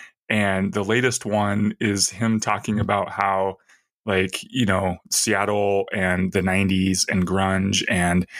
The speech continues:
the only grunge he w-, plumbers deal with, though, are, like, the stuff in pipes, and not everybody looked good in ripped jeans and flannel. And he's just this old, <clears throat> you know, gray-haired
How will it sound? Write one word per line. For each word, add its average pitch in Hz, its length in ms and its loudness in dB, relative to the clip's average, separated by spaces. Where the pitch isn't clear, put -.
the 104 60 -2
only 107 180 2
grunge 95 400 0
he 101 460 0
w-, 110 140 -2
plumbers 101 320 0
deal 101 240 0
with, 98 260 -2
though, 98 460 0
are, 95 400 0
like, 90 160 -2
the 98 80 0
stuff - 300 0
in 185 100 -2
pipes, 98 540 -2
and 95 360 0
not 95 160 0
everybody 95 360 0
looked 98 260 -2
good 98 260 2
in 95 200 0
ripped 98 220 0
jeans 101 340 0
and 101 120 0
flannel. 110 400 -2
And 107 140 2
he's 107 200 0
just 98 160 2
this 101 240 0
old, 95 340 -2
<clears throat> - 280 -10
you 110 120 2
know, 82 180 2
gray-haired 90 500 0